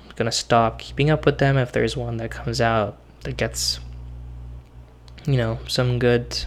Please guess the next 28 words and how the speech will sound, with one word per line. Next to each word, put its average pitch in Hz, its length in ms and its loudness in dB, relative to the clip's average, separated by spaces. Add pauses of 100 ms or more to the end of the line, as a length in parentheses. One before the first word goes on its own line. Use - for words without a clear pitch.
reception 123 880 0 (680)
and 127 160 -2
that 117 120 2
I'm 117 120 2
interested 131 380 0
in, 127 80 2
I - 20 4
might 120 220 -2
go 120 160 4
watch 120 320 2
it, 113 140 0
but 120 240 0 (320)
it's - 240 -6
just 151 180 0
not 113 180 4
worth 117 240 2
it 127 80 6
anymore. 127 520 2 (460)
So, 120 380 -2 (640)
yeah. 135 280 2 (500)
But 151 260 6 (400)
Wakanda 143 380 6
Forever, 131 380 8 (220)
good 135 180 4
movie, 120 360 2 (180)
go 117 140 6
watch 113 240 2
it. - 120 -4